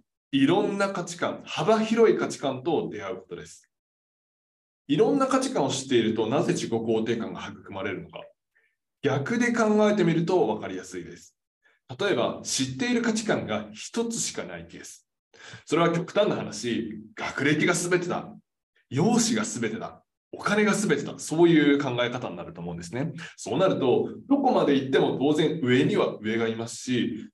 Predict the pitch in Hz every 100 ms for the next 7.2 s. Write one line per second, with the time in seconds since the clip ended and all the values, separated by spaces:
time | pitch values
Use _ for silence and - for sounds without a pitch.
0 | _ - - 208 220 214 220 180 - -
1 | - - 165 165 185 185 180 - 160 120
2 | 120 185 190 170 175 214 214 233 226 196
3 | 175 - - - _ _ - - 262 -
4 | 151 117 110 113 113 110 107 104 107 151
5 | 175 180 139 - - - - 113 110 107
6 | 98 - 127 127 131 127 113 110 - -
7 | 90